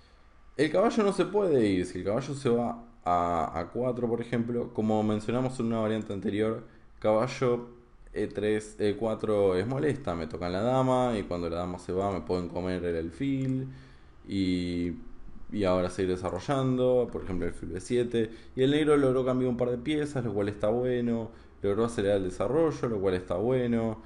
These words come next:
La próxima jugada del negro va a ser probablemente, eh, alfil G siete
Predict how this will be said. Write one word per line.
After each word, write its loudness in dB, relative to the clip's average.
La 4
próxima 0
jugada 2
del 0
negro 0
va 0
a -10
ser -2
probablemente, 2
eh, -2
alfil -8
G -10
siete 0